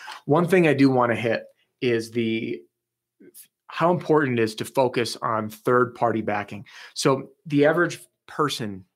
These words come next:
is savvy these days, and they know that a company isn't gonna be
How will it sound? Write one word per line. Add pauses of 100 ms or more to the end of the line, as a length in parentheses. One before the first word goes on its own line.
(120)
is
savvy
these
days, (320)
and
they
know
that
a
company
isn't
gonna
be